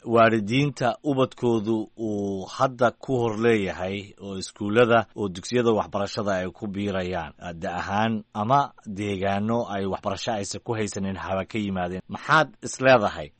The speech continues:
Ugu horreyn way mudan tahay oo muhiimadda waad siin lahayd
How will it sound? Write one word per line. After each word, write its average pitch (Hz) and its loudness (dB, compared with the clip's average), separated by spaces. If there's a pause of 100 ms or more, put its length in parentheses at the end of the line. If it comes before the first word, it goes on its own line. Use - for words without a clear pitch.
Ugu 110 0
horreyn 113 2
way 113 -2
mudan 107 0
tahay 110 -4
oo 98 0
muhiimadda 104 0
waad 98 2
siin 117 0
lahayd 107 0